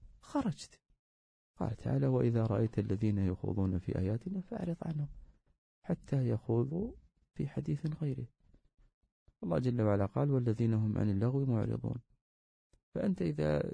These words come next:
ذهبت وجدت هناك منكر سلمت وخرجت، فتكون قد أديت المطلوب منك. وهم كانوا يعلمون عنك أنك لا ترضى بالمنكر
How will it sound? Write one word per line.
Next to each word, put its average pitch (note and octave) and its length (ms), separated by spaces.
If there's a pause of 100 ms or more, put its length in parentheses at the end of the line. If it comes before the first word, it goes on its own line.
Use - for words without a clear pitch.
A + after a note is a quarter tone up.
ذهبت B2+ 500 (1000)
وجدت C3+ 360
هناك G#2+ 320
منكر G2 440 (400)
سلمت A3 580
وخرجت، D#3+ 560 (880)
فتكون C#3+ 340
قد B2 280 (480)
أديت A#2+ 440
المطلوب G#2 520
منك. F2+ 400 (720)
وهم A#3+ 320
كانوا D3 300
يعلمون G#2 440
عنك G2 360
أنك F#2+ 280
لا A2 180
ترضى F#2+ 320
بالمنكر F#2+ 560